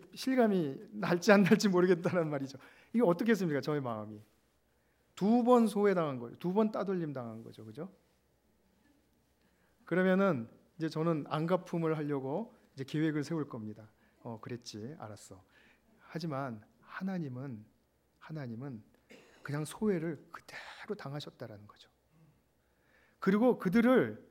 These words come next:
하나님을 떠난 그들을, 뭐 뱀은 말고라도요,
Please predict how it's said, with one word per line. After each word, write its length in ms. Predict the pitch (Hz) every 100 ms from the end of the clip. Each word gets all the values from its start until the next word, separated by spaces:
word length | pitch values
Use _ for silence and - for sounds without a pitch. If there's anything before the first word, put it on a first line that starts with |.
| _ _ _ _ _ _ _ _ _ _
하나님을 520 | - - 262 254 254 254
떠난 300 | 285 262 233
그들을, 720 | 180 208 262 165 110 - -
뭐 100 | 147
뱀은 340 | 143 170 226
말고라도요, 720 | 147 131 151 135 117 160 131